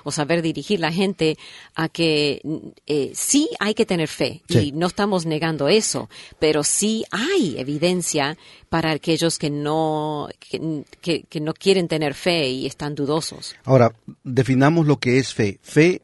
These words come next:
Speaker 2: no es algo ciego. Fe es certeza, seguridad. Es pues la fe la certeza de lo que se espera,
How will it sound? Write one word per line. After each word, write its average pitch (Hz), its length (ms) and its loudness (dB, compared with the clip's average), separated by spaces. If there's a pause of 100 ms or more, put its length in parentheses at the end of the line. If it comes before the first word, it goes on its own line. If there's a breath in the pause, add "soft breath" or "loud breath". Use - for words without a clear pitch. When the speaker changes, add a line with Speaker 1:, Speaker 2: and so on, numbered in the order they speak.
(120)
Speaker 2:
no 135 320 2
es 139 160 -2
algo 139 520 0 (220)
ciego. 120 600 2 (920)
Fe 151 360 6
es - 260 -4
certeza, - 880 -2 (540)
seguridad. 120 960 -2 (1200 soft breath)
Es 156 180 4
pues 185 240 8
la 147 120 4
fe 156 200 6
la 151 180 6
certeza 190 960 2
de 180 120 2
lo 131 140 2
que 110 140 -6
se - 140 -6
espera, 110 540 2